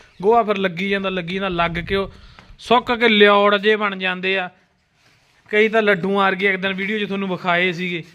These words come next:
ਭਾਵੇਂ ਉਹ ਚੁੱਲ੍ਹੇ 'ਚ ਅਗਲਾ ਸਿੱਟ ਕੇ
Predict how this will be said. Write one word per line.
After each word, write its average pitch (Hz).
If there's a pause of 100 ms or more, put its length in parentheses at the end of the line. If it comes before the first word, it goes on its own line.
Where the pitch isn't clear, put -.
(2000)
ਭਾਵੇਂ 185
ਉਹ 190 (720)
ਚੁੱਲ੍ਹੇ 226
'ਚ 220
ਅਗਲਾ 202
ਸਿੱਟ 196
ਕੇ 202